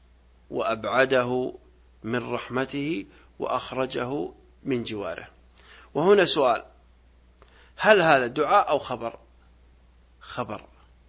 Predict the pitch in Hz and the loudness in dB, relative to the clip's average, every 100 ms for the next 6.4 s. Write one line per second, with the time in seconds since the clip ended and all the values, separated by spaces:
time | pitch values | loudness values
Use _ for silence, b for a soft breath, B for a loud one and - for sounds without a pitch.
0 | _ _ _ _ - 131 139 131 123 123 | _ _ _ _ -8 0 4 4 4 0
1 | - b b - 110 117 - 160 170 170 | -2 b b -10 -4 -4 -2 -2 -2 -2
2 | 170 175 170 156 147 - - _ _ _ | 0 0 0 -2 -4 -4 -14 _ _ _
3 | _ _ _ _ _ b b - 139 151 | _ _ _ _ _ b b -10 -2 6
4 | 170 147 147 131 143 139 139 135 135 147 | 6 6 2 2 0 0 0 -2 -2 0
5 | 160 139 156 - - _ - 147 147 156 | 0 2 0 -4 -14 _ -4 0 2 4
6 | 131 139 170 | 2 2 -2